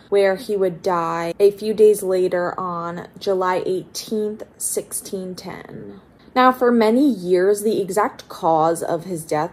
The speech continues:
remained a mystery, but in two thousand and ten, some scientists who studied his remains found lead in his bones, and they believe he could have died from lead poisoning.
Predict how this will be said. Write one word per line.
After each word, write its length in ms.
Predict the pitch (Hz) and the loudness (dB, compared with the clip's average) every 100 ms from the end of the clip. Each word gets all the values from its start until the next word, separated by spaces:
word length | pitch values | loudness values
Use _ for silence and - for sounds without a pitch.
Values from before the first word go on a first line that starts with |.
| - - - - - | -12 -20 -20 -20 -10
remained 420 | 180 175 165 165 | -6 -4 -6 -6
a 80 | 156 | -6
mystery, 680 | 160 170 - 196 202 233 | -6 -8 -8 -4 -2 -2
but 260 | 240 196 170 - | -2 -4 -4 -6
in 440 | 190 175 175 175 - - | -8 -6 -8 -10 -14 -14
two 200 | - 233 | -8 -2
thousand 440 | 214 208 208 214 | 0 0 0 -4
and 380 | - 202 196 190 | -4 -4 -4 -8
ten, 800 | - - 175 160 190 254 285 - | -12 -6 -6 -4 -4 -4 -6 -10
some 240 | - 247 240 | -4 0 0
scientists 680 | 233 196 202 208 220 208 | 0 -2 -2 0 0 2
who 60 | 220 | 0
studied 380 | - 208 196 196 | 2 4 4 4
his 260 | 208 196 | 2 0
remains 680 | 175 180 190 208 214 202 202 | 0 -4 0 0 0 -2 -4
found 560 | - 202 180 175 170 156 | -4 0 2 0 -2 -8
lead 560 | - 165 156 131 185 202 | -6 -2 -2 0 0 0
in 340 | 208 - 180 | -2 -4 -8
his 280 | 185 190 170 | -6 -6 -8
bones, 720 | 160 151 139 165 196 214 220 - - - _ | -8 -8 -8 -8 -8 -8 -10 -14 -20 -20 _
and 260 | - 196 196 | -4 0 2
they 80 | 190 | 2
believe 420 | 190 185 180 175 | 2 0 -2 -4
he 360 | - 185 180 175 | -6 -6 -6 -6
could 180 | - | -6
have 140 | 185 165 | -6 -4
died 300 | 160 165 160 | -2 -2 -4
from 340 | - 170 156 | -6 -6 -4
lead 260 | 165 160 - | -4 -4 -4
poisoning. 720 | 196 196 214 220 233 247 262 | -4 -4 -4 -2 -2 -4 -6